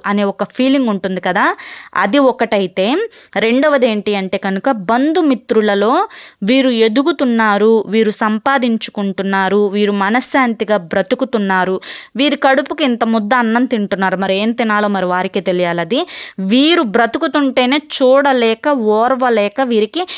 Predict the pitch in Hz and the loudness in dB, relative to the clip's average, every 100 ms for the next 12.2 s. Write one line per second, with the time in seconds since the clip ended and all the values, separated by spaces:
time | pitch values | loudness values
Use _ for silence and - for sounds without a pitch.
0 | - _ 220 214 - 294 294 247 220 220 | -14 _ -6 -4 0 2 2 2 2 0
1 | 233 233 214 208 202 208 185 170 202 202 | 0 0 0 0 0 -2 -4 -2 0 0
2 | - 208 - 285 269 254 220 208 202 196 | 0 -2 0 0 2 2 0 0 2 2
3 | 247 262 233 214 202 202 196 208 233 262 | 4 2 0 -2 -2 -2 0 0 0 0
4 | 233 233 - 226 214 190 190 - 233 208 | -2 -2 -2 0 0 0 -2 -2 0 2
5 | 196 202 190 202 - - 196 196 202 202 | 0 0 -2 -4 -8 -8 -2 0 2 2
6 | 220 262 240 226 226 208 208 190 185 190 | 2 2 2 0 -2 0 0 0 0 0
7 | 190 208 240 240 226 208 208 196 - - | -2 0 0 0 0 0 -2 -4 -8 -6
8 | 285 415 - - - 214 233 214 220 220 | -6 -6 -8 -14 -4 0 2 4 2 4
9 | 330 294 - 277 269 - 254 240 - - | 0 0 0 0 0 2 0 0 -8 0
10 | 320 349 339 285 269 240 226 294 240 208 | 2 2 2 0 2 2 2 2 2 0
11 | 202 202 196 - 196 196 185 175 170 170 | 0 -2 -4 -4 -2 -2 -4 -4 -4 -4
12 | 170 170 | -4 -6